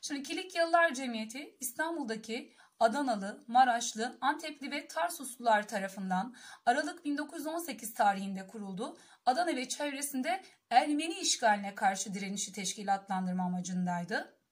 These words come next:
Bir diğer cemiyetimiz Trakya Paşaeli Müdafaa-i Hukuk Cemiyeti, iki Aralık bin dokuz yüz on sekiz tarihinde Edirne'de Yunan işgaline karşı direnmek ve onların iddialarına cevap vermek amacıyla kuruldu.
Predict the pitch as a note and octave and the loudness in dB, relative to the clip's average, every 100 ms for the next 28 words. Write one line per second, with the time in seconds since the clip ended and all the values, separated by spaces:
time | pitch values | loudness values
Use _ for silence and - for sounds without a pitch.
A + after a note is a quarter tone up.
0 | _ _ - - - - - _ _ A3+ | _ _ -20 -20 -20 -20 -20 _ _ -6
1 | E4+ E4+ E4+ D4+ B3+ D4 C#4 C#4 C#4 C#4 | -6 2 4 4 2 -2 -2 -4 -4 -4
2 | E4 - C#4 C#4+ C#4+ C#4+ C#4+ C#4+ D4+ C#4 | -4 -2 4 4 4 -6 -4 -4 -2 -2
3 | B3+ B3+ B3+ C4 A#3 A#3+ B3 - A#3+ A3 | 6 8 8 8 6 4 -8 -10 -6 -2
4 | G#3+ G#3+ B3+ D#4 - - - C4 F4+ E4 | -2 -2 -6 -6 -10 -16 -12 0 2 2
5 | D4 - C#4 C#4+ - C4+ D4 D4+ - A#3 | 0 -6 -4 -4 -4 -2 -2 -2 -8 -8
6 | - A#3+ A3 A3 A3 G#3+ D4+ - A#3+ C#4+ | 0 2 2 0 -2 -2 -2 -4 -6 -4
7 | D#4 D4 F4 C#4 C4 F4 D#4 - - A3+ | -4 -4 -4 -4 2 2 2 0 6 6
8 | A3 G#3+ A#3 G#3 G#3 G#3 A3 G#3+ C#4 E4 | 6 0 2 2 2 0 2 2 0 -6
9 | D#4 F4 - - - B3 C4+ E4+ F4+ C#4 | -10 -10 -14 -20 0 2 4 0 0 4
10 | B3 A3+ A3 G#3+ G3+ G3+ G#3 G3 F#3+ G3+ | 6 6 4 0 0 2 2 0 -2 -2
11 | A3 G3 F#3 G3 B3+ C4+ D4 D4+ C#4+ F4 | -4 -4 -4 -4 -4 -6 -8 -8 -8 -12